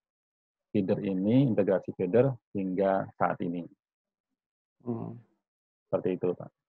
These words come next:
Speaker 2: Ya, berarti udah dua ribu tujuh waktu masih zaman S-Bed itu terus beralih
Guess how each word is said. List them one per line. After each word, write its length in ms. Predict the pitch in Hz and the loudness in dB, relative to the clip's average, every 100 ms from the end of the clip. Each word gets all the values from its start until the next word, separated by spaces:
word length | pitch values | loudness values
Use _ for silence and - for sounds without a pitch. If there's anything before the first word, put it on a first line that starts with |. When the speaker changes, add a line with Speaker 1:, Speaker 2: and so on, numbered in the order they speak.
| _ _ _ _ _ _ _ _ _ _ _ _ - | _ _ _ _ _ _ _ _ _ _ _ _ -8
Speaker 2:
Ya, 60 | |
berarti 280 | 110 107 104 82 | -2 0 0 0
udah 320 | 117 107 120 - _ | 2 0 -6 -16 _
dua 240 | - 113 113 | 0 4 4
ribu 240 | 110 117 | 2 2
tujuh 560 | 127 113 - 135 165 117 | 4 2 4 6 6 4
waktu 160 | 123 | 2
masih 320 | 123 117 135 | 2 2 2
zaman 400 | 123 110 110 110 | 0 0 0 0
S-Bed 480 | 117 113 - 120 113 | 2 0 2 0 2
itu 240 | 113 - 156 | 0 0 -2
terus 240 | 151 127 | -2 -4
beralih 480 | - 110 104 120 | -2 0 2 0